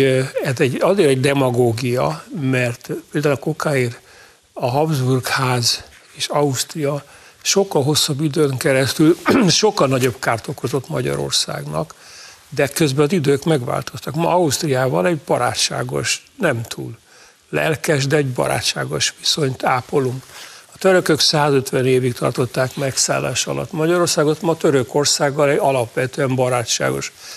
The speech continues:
viszonyunk van, és ez az Oroszország nem azonos a Szovjetunióval, mint ahogy a Magyarország sem a kádári Magyarország. Tehát, eh,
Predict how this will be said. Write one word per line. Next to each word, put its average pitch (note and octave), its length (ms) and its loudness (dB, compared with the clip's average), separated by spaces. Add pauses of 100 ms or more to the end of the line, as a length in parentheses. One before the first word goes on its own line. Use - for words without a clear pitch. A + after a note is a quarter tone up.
(140)
viszonyunk C3+ 460 0
van, D#3+ 260 0 (440)
és C3 200 -2
ez E3+ 300 0
az D3 120 2
Oroszország D3 760 2
nem D3+ 240 2
azonos A2+ 460 -2
a - 40 -6
Szovjetunióval, C3+ 920 0
mint D#3+ 220 0
ahogy C#3+ 160 2
a C#3 60 2
Magyarország C3+ 640 2
sem C#3+ 260 0
a C#3 80 0
kádári A#2+ 500 0
Magyarország. C3 840 -4 (640)
Tehát, C3 440 0
eh, B2+ 240 2